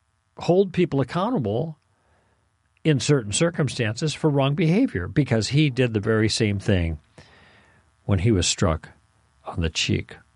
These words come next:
at his trial. So, hope that helps, Daniel. Moving along here, wow, we're getting a lot of them today. We got a stack of them, too, and I want to thank you guys for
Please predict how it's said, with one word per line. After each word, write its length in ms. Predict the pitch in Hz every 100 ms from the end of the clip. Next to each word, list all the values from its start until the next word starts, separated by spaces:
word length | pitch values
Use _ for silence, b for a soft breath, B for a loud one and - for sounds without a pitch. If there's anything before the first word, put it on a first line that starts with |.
| _ _ _ b b b b b b b 160 - b b b -
at 140 | 107
his 180 | 85 87
trial. 340 | - 95 - -
So, 280 | - 113 82 - - - - - - -
hope 200 | 170 -
that 120 | 156
helps, 300 | 139 151 113
Daniel. 460 | 160 151 160 170 139 - _ _ _ _ _ _ b b b b b b b b b b _ _ - _
Moving 360 | 196 214 220 196
along 420 | 165 175 208 226
here, 580 | 180 147 113 120 175 151
wow, 160 | 131 190
we're 120 | 180
getting 160 | 127 131
a 20 |
lot 160 | 147 202
of 60 |
them 80 | 156
today. 520 | - 120 104 143 196 B B B B B B B B _ _ -
We 100 | 117
got 180 | 151 120
a 60 |
stack 400 | 95 - 151 156
of 80 | 120
them, 180 | 98 101
too, 280 | 160 131 92
and 100 | 98
I 80 | 117
want 120 | 104
to 60 |
thank 320 | 92 113 104 104
you 160 | 85
guys 340 | 90 85 87 -
for 320 | 95 78